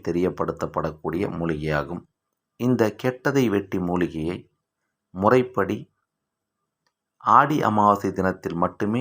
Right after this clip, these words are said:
எடுக்க வேண்டும். எடுக்கக்கூடிய இந்த மூலிகையை மஞ்சள் நூல் கொண்டு காப்பு கட்டி,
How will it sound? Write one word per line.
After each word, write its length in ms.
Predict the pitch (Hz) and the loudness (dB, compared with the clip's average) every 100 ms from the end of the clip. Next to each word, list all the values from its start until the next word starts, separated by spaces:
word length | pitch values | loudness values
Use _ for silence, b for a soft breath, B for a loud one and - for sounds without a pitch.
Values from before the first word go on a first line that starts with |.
| - | -4
எடுக்க 360 | 87 87 - | -4 -4 -4
வேண்டும். 380 | 80 80 76 92 _ _ _ _ _ _ - | -4 -4 -6 -10 _ _ _ _ _ _ -2
எடுக்கக்கூடிய 760 | 110 143 147 123 107 98 104 117 | 0 2 0 -2 -2 0 -2 -6
இந்த 200 | 90 85 | -8 -6
மூலிகையை 560 | 82 87 87 82 82 90 - _ _ _ _ _ _ _ _ _ _ _ | -4 -2 -2 -2 -6 -6 -10 _ _ _ _ _ _ _ _ _ _ _
மஞ்சள் 380 | 95 120 135 123 | 2 2 4 4
நூல் 200 | 101 98 | 4 2
கொண்டு 280 | 95 95 101 | 2 0 0
காப்பு 380 | - 87 90 87 | 2 2 2 -6
கட்டி, 380 | - 78 - | -10 -12 -10